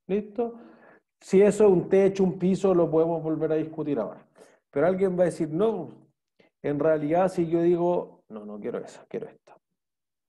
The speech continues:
Si yo agarro el precio acá, es una tendencia alcista. Pero alguien va a decir, "No, pues que mira los últimos dos periodos, los últimos dos días.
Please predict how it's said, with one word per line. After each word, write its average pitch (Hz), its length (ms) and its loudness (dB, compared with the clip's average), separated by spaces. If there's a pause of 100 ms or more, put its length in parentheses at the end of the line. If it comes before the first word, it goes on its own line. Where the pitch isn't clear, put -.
(160)
Si - 220 -10
yo 143 140 2
agarro 160 300 4
el 139 120 -4
precio 151 340 0
acá, 185 680 0 (160)
es - 60 -12
una 156 220 0
tendencia 143 520 0
alcista. - 800 -4 (240)
Pero - 160 -4
alguien 147 240 -2
va 143 60 0
a 139 60 -2
decir, 139 160 -8
"No, 175 200 -2
pues 156 160 -4
que 135 140 -6
mira 160 220 0
los 143 140 0
últimos 151 480 -4
dos 160 220 -2
periodos, 147 520 -2
los 117 120 -4
últimos 127 400 -6
dos 160 200 -4
días. 107 280 -6